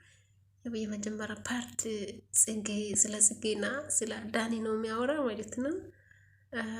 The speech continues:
ያው ጽጌና ዳኒ የረዥም ጊዜ ጓደኛሞች ናቸው እና አሁን ደግሞ በትልቅ ሰርግ ውስጥ፣ ም፣ ትንሽ ሰርግ አይጠፋም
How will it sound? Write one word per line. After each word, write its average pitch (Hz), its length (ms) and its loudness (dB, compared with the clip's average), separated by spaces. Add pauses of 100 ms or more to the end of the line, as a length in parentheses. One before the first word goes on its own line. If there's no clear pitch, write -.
(400)
ያው 220 180 -2 (500)
ጽጌና 220 460 4 (120)
ዳኒ 226 300 -4 (840)
የረዥም 233 560 -2
ጊዜ 220 220 -2 (140)
ጓደኛሞች 214 920 -2
ናቸው 208 500 -2 (1200)
እና 247 260 -2 (920)
አሁን 233 280 6
ደግሞ 233 240 4 (100)
በትልቅ 226 720 -2
ሰርግ 226 420 6
ውስጥ፣ 240 340 4 (880)
ም፣ 226 80 -4 (280)
ትንሽ 220 340 4
ሰርግ 202 280 2
አይጠፋም 202 540 -2